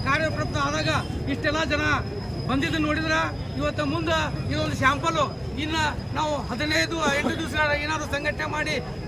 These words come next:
ಈ ಕಾರ್ಯಕ್ರಮ ಹಮ್ಮಿಕೊಂಡಪ್ಪ ಅಂತಂದ್ರೆ ಮುಂದೆ ಮೂರು ದಿನದೊಳಗೆ ಭಾಳ, ಆ, ದುಷ್ಟ ಆಗ್ತೈತಂತ ಈ ಸಂದರ್ಭದಲ್ಲಿ ಹೇಳ್ಬರ್ತಾರೆ ಬಂಧುಗಳೇ. ಇವತ್ತ ಏನು ಸಿದ್ದರಾಮಯ್ಯನವರು, ಆ, ಸ-, ಸರ್ಕಾರ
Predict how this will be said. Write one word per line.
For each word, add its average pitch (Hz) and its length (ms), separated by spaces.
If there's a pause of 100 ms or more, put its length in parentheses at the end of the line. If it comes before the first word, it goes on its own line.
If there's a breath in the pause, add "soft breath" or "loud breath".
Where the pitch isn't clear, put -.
(120)
ಈ 285 120
ಕಾರ್ಯಕ್ರಮ 294 480
ಹಮ್ಮಿಕೊಂಡಪ್ಪ 285 480
ಅಂತಂದ್ರೆ 285 760
ಮುಂದೆ 294 380
ಮೂರು 330 240
ದಿನದೊಳಗೆ 294 880
ಭಾಳ, 277 160
ಆ, 233 840 (140)
ದುಷ್ಟ 269 220 (200)
ಆಗ್ತೈತಂತ 262 440
ಈ 262 180
ಸಂದರ್ಭದಲ್ಲಿ 254 360
ಹೇಳ್ಬರ್ತಾರೆ 226 880
ಬಂಧುಗಳೇ. 302 680 (180)
ಇವತ್ತ 294 260 (500)
ಏನು 311 400
ಸಿದ್ದರಾಮಯ್ಯನವರು, 311 840
ಆ, - 1080
ಸ-, - 320
ಸರ್ಕಾರ 294 360